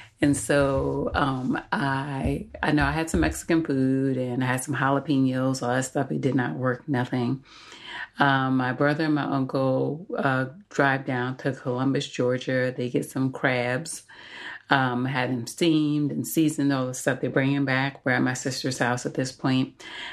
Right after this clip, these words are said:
They bring 'em back and they're like, "Okay, you should eat these crabs. We're gonna put some spicy stuff on there for you." I'm like, "I don't like spicy stuff."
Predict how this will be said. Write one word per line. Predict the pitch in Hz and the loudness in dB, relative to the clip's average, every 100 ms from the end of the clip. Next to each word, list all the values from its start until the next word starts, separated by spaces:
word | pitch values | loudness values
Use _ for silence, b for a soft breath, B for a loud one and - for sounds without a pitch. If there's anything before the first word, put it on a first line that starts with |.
| B | B
They | - | 2
bring | 139 147 139 | 4 4 2
'em | 131 | 2
back | 147 165 175 - - - - | 2 2 0 -4 -14 -6 0
and | 139 131 | 2 2
they're | 135 | 2
like, | 135 127 120 - - | 2 0 -2 -6 -4
"Okay, | 139 135 127 | 0 0 0
you | 120 127 190 185 | -2 -6 -4 -2
should | 139 151 | 0 0
eat | 147 | 0
these | 139 131 | 0 -4
crabs. | - 175 160 - | 0 2 2 0
We're | 151 | -2
gonna | 131 | 0
put | 135 139 | 0 -2
some | 131 123 | 0 -2
spicy | 120 - 185 185 147 | -2 0 0 0 -4
stuff | - 147 139 | -6 -8 -2
on | 139 | -2
there | 131 | -2
for | 143 | 0
you." | 135 | -2
I'm | 123 127 | 0 -2
like, | 123 - - | -4 -8 -2
"I | 143 | 0
don't | 196 175 160 | 0 -2 0
like | 131 151 | 0 0
spicy | - - 135 - 226 | -4 -6 -4 -4 -8
stuff." | - - 139 | -6 -8 -8